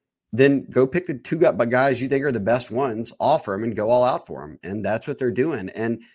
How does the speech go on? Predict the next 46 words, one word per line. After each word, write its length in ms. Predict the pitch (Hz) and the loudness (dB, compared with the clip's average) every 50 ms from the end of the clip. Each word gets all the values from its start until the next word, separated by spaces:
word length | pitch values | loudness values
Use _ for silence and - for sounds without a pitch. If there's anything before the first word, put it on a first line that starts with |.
| _ _ _ _ - | _ _ _ _ 0
if 120 | 120 127 | 2 4
they 100 | 139 147 | 6 6
don't 180 | 156 175 175 151 | 6 4 4 2
get 140 | 156 151 | 0 0
either 320 | 135 151 185 202 180 127 104 | 2 2 2 2 0 0 -2
of 140 | 107 107 120 | -2 -2 -2
'em, 440 | 127 143 147 - - - 87 - - _ - | -4 -4 -6 -8 -12 -16 -20 -20 -14 _ -6
okay, 320 | 107 - - 95 104 127 - - | -6 -4 -4 -4 -4 -6 -8 -8
like, 160 | - 117 123 | -6 -6 -6
not 180 | 107 107 110 127 | -4 -4 -2 -2
a 40 | 143 | -2
big 160 | 139 147 139 | -2 -2 -2
deal 160 | 147 156 156 | -2 0 0
at 80 | 151 151 | 2 2
all. 320 | 160 147 139 104 95 - - | 2 2 2 -2 -4 -8 -10
Then 140 | 92 98 | -6 -4
you 100 | 110 123 | -2 -2
move 200 | 127 131 143 127 | 0 0 0 0
on 140 | 123 131 143 147 | 0 -2 -2 -2
to 60 | 147 | -4
the 140 | 131 143 139 | -2 -2 -2
other 160 | 147 170 147 | -2 -2 -2
guys 260 | 123 104 104 104 - | -4 -4 -4 -6 -8
that 140 | 95 90 - | -14 -16 -14
you've 140 | 101 95 - | -14 -14 -12
been 160 | 98 95 95 | -12 -12 -12
recruiting. 480 | 92 90 - - 101 98 95 95 98 90 | -12 -14 -12 -10 -8 -8 -8 -8 -8 -6
But 180 | 95 104 - _ _ _ _ _ _ _ - | -6 -6 -6 _ _ _ _ _ _ _ 2
I 120 | 127 135 | 4 6
like 440 | 135 131 131 139 143 139 123 - _ | 6 8 8 6 6 4 4 -2 _
the 400 | - 120 117 113 110 107 104 101 90 | -4 -2 -2 -2 -2 -4 -6 -8 -10
strategy 600 | - - - - 120 113 113 107 101 90 104 101 | -12 -10 -4 0 0 0 0 0 -4 -6 -6 -8
of 100 | 95 - | -8 -6
prioritizing 800 | - 110 101 98 98 95 95 90 - 90 90 92 - 92 90 85 | -4 -2 -2 -2 -2 -4 -6 -6 -6 -8 -8 -8 -8 -8 -8 -8
these 220 | 90 90 90 - | -8 -10 -10 -10
two 360 | - - 95 90 87 82 80 _ _ _ _ _ _ _ _ _ _ _ _ - | -10 -8 -6 -6 -6 -8 -12 _ _ _ _ _ _ _ _ _ _ _ _ 2
early 340 | 120 131 139 139 135 127 | 4 6 6 6 6 6
on 300 | 120 113 120 131 151 170 | 6 4 2 0 0 -2
because 300 | 156 139 - 139 131 117 | -4 -4 -4 -4 -2 -2
it 80 | 123 120 | 0 0
is 160 | 131 143 120 | 0 0 -2
early. 280 | 107 85 76 65 71 78 | -6 -8 -8 -8 -8 -8
I 40 | 90 | -6
mean, 200 | 95 95 95 92 | -6 -6 -6 -6
this 220 | 98 98 - - | -8 -8 -8 -10
is 200 | 110 107 101 - | -10 -10 -12 -14